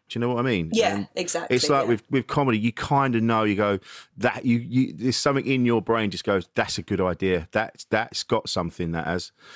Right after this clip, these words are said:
Speaker 1: And you keep chipping away at different gigs. You sort of, like, you slide it in amongst all the stuff that is already working.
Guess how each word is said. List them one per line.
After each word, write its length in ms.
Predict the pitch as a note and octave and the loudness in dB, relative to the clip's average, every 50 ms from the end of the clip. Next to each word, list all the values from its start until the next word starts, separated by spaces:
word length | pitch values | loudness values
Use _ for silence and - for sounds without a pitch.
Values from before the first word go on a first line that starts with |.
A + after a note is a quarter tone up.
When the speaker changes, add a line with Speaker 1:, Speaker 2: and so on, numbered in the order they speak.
| - - - - - | -20 -20 -16 -8 -2
Speaker 1:
And 180 | G#2+ A2 A2+ | 0 0 2
you 160 | A#2 A#2 A2+ | 2 2 0
keep 320 | G#2 - - C#3 C3 - - | -2 -2 -2 -2 -2 -2 -2
chipping 280 | - - C#3 - A2+ A#2 | -2 -2 0 2 2 2
away 440 | A#2+ A#2+ A#2+ B2 A#2 A2+ A2 G#2+ - | 4 4 4 4 4 4 2 2 2
at 260 | G2 A2 - - G#2 | 0 0 -2 -2 -2
different 340 | - A2+ - - A2+ F#2 E2+ | -4 -2 -2 -2 -2 -2 -2
gigs. 240 | - A#2 G#2 F2+ - | 0 0 0 0 -2
You 80 | A#2+ | -2
sort 160 | A2 D#3 C#3+ C3 | 0 2 2 2
of, 60 | B2 | 2
like, 100 | B2 G#2+ | 2 2
you 60 | G#2 | 0
slide 400 | - - - D#3 D3 C#3 C3 A#2+ | 0 0 2 2 2 2 2 2
it 80 | A#2 A2+ | 2 2
in 240 | B2 A#2+ A2+ A2 A2 | 2 2 2 2 2
amongst 380 | G2+ G#2 A#2+ A#2+ A2 - - | 2 2 2 0 0 0 0
all 80 | A#2+ A2 | 0 0
the 80 | G#2+ - | 0 0
stuff 280 | - - A2+ G2+ - - | 0 0 -2 -2 0 0
that 100 | G#2 G#2 | 0 2
is 100 | F2+ A2+ | 2 2
already 320 | A2+ A2 A2 G#2 F#2+ F#2+ | 4 4 4 2 2 0
working. 480 | G2 G#2+ G#2 G2+ - - - F2+ D#2 | 2 2 2 2 2 -2 -4 -8 -8